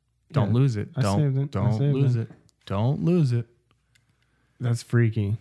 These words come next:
Speaker 2: 'cause that did actually look like it. But I, it's, he has jeans on, jeans coveralls.
Speaker 1: So you like jeans.
Speaker 2: Mm-hmm.
Speaker 1: You wear jeans all the time.
Speaker 2: I do. I love jeans.
Speaker 1: You have jorts?
Speaker 2: I do have jorts.
Speaker 1: Yeah, you do.
Speaker 2: I have camo jorts. I have
Speaker 1: Loser.
Speaker 2: black jorts.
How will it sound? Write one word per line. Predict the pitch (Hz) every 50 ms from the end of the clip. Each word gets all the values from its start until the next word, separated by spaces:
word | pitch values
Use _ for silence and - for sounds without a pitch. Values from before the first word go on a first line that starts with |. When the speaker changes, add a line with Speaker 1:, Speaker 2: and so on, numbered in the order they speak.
| -
Speaker 2:
'cause | - - 127
that | 135 143 139
did | 151 147 135
actually | 135 131 123 113 - 127
look | 117 120 117
like | 113 113 110 110
it. | 107 107
But | 113 117
I, | 123 123 120 127
it's, | 127 117 - - _ -
he | 104 123 123 139
has | 143 139 123
jeans | 117 113 117 123 135 139 139 127 110
on, | 107 95 90 101 104
jeans | 110 123 127 131 123 113
coveralls. | - - 101 - - - - - 58 - 110 -
Speaker 1:
So | - 120 135
you | 156 160 135 120
like | 117 127 131 139 120 104
jeans. | - 104 98 98 101 101 117 123 - - - _ _ _ _ _ _ _ _ _ -
Speaker 2:
Mm-hmm. | 127 117 123 143 160 160 - _ _ _ _ _ _ _ _ _ _
Speaker 1:
You | - 107
wear | 104 110 110
jeans | 107 104 110 110 113 113
all | 117 113 120
the | 123 117
time. | - 95 95 95 107 117 - _ _ _ _ _ _ _ _
Speaker 2:
I | - 123
do. | 147 165 131
I | 85 82
love | 98 120 117 107
jeans. | 98 - 98 110 - - _ _ _
Speaker 1:
You | - 110
have | 107 107
jorts? | 110 104 - 104 101 104 113 - - - - - _ _ _ _ _ _ _ _ -
Speaker 2:
I | 135
do | 120 120
have | 110 104
jorts. | 98 95 90 92 92 - - - _ _
Speaker 1:
Yeah, | - 117 110
you | 107 107
do. | 104 110 107 107
Speaker 2:
I | 104 95 - _ _ _ _ _ _ _ _ _ _ _ _ _
have | 143 123
camo | - 127 120 120 120 120
jorts. | 113 113 113 117 127 131 - - - - _ _
I | - 117
have | 120 110
Speaker 1:
Loser. | 107 - 285
Speaker 2:
black | - 113 113 110
jorts. | - 127 120 131 135 - -